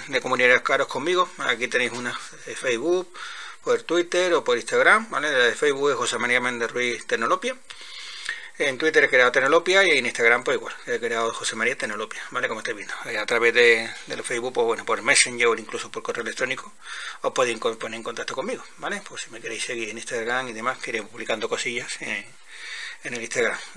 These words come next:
<clears throat> Eh, habrá cosas que publicaré en el Instagram o en Twitter y, y en Facebook, ¿no? Y así, depende de, de cómo yo vaya viendo, poner vídeos más avanzados, un poquito más lentillos, pues iré en una plataforma o en otra.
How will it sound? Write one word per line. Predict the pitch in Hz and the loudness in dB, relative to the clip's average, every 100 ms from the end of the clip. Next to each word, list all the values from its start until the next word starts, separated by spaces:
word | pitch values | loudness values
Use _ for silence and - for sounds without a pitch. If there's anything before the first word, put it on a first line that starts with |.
| - - | -10 -6
<clears throat> | 220 - - 135 | -6 -8 -12 -8
Eh, | 123 | -6
habrá | 120 123 | 0 2
cosas | 131 - - | 2 -2 -4
que | 123 | -6
publicaré | 127 123 127 | -4 0 2
en | 127 | 2
el | 127 | 0
Instagram | 113 127 131 131 120 | -2 0 2 2 0
o | |
en | 110 | -2
Twitter | 143 127 120 | -4 2 2
y, | 113 110 110 - - - - - | 2 -4 -12 -16 -14 -12 -12 -8
y | |
en | 123 | -4
Facebook, | 120 117 113 120 | -2 -2 -2 -4
¿no? | 139 156 131 131 - | 0 0 0 -8 -6
Y | 123 | -2
así, | 117 127 107 - | 0 0 -2 -6
depende | 143 120 135 131 | -8 -4 -2 0
de, | 127 127 123 123 - - - | 2 4 2 -4 -16 -20 -18
de | 113 127 | -10 -6
cómo | 127 123 | -4 -2
yo | 127 | 2
vaya | 123 123 123 | 2 4 4
viendo, | 131 123 120 120 - - - - - - | 4 2 0 0 -6 -14 -12 -12 -12 -4
poner | 127 123 | 0 2
vídeos | 120 123 120 | 4 4 4
más | 117 | 4
avanzados, | 113 107 151 175 147 131 | 2 2 6 8 8 6
un | 123 | -2
poquito | 123 123 | -4 -2
más | 120 117 | -2 -2
lentillos, | 113 135 139 139 | -2 -2 -2 -2
pues | 123 107 | -2 -4
iré | 110 113 113 | -2 0 0
en | 117 | 0
una | 117 117 | -4 0
plataforma | 113 110 - 131 147 143 | 0 0 0 0 0 -2
o | 113 | -2
en | 104 | -6
otra. | 104 - | -8 -10